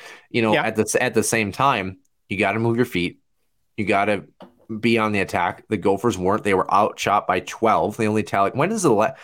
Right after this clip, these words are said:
Speaker 1: last time the Gophers tallied only two shots in a period?
Speaker 2: I'm not sure if that's happened all season,
Speaker 1: You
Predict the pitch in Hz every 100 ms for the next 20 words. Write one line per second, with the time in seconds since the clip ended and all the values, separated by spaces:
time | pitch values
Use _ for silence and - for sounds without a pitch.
0 | - - 113 123 - 117 95 76 76 104
1 | 107 92 82 90 90 90 90 87 73 -
2 | - 110 - 90 87 - - 73 - -
3 | 82 98 - - _ _ - 113 117 104
4 | 107 101 95 101 101 98 92 85 - 110
5 | 120 82 87